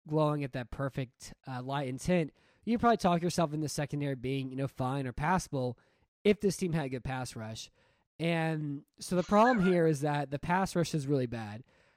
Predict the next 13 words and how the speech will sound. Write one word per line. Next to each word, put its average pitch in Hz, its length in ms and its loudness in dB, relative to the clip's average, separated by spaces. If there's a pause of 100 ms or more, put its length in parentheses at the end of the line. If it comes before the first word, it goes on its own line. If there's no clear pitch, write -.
The 165 60 -6
Denver 170 280 2
Broncos 165 720 2 (100)
were 131 260 -2
twenty-seventh 151 560 -2
in 151 60 -2
adjusted 135 320 -4
sack 135 320 -6
rate, 139 260 -4
twenty-eighth 139 340 -4
in 127 100 -6
pressure 131 320 -6
rate. 135 280 -2